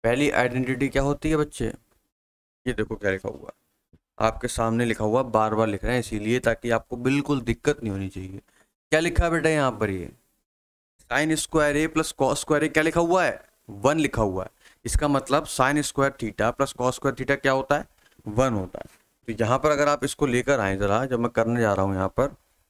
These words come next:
तो क्या बेटा आपको ये चीज़ नहीं लिख रही, लिखी हुई यहाँ पर, क्या ये चीज़ नहीं लिखी हुई है, बोलो ज़रा, बता दो बेटा। है, देखो जादू हो गया, वहीं पे आइडेंटिटी आ गई।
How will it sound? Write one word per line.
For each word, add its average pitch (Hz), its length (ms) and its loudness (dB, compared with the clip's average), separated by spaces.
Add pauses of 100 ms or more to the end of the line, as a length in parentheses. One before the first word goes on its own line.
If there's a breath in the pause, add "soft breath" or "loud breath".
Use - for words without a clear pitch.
(260)
तो 120 60 -8
क्या 143 240 2
बेटा 147 260 2
आपको 143 280 -2
ये 131 180 2
चीज़ 131 260 -6
नहीं 113 220 0
लिख 123 200 -2
रही, 135 180 2
लिखी 139 260 -4
हुई 139 120 2
यहाँ 131 180 2
पर, 135 160 -4 (1700)
क्या 123 80 2
ये 127 140 2
चीज़ 131 200 -4
नहीं 113 140 2
लिखी 123 260 -2
हुई 135 140 0
है, 139 200 -6 (320)
बोलो 123 240 0
ज़रा, 135 240 0 (1000)
बता 139 220 4
दो 165 140 2
बेटा। 180 220 2 (220)
है, 147 200 4
देखो 202 320 0
जादू 135 280 4
हो 160 120 4
गया, 180 220 -2 (460)
वहीं 135 200 2
पे 151 140 2
आइडेंटिटी 160 360 2
आ 160 80 2
गई। 190 200 0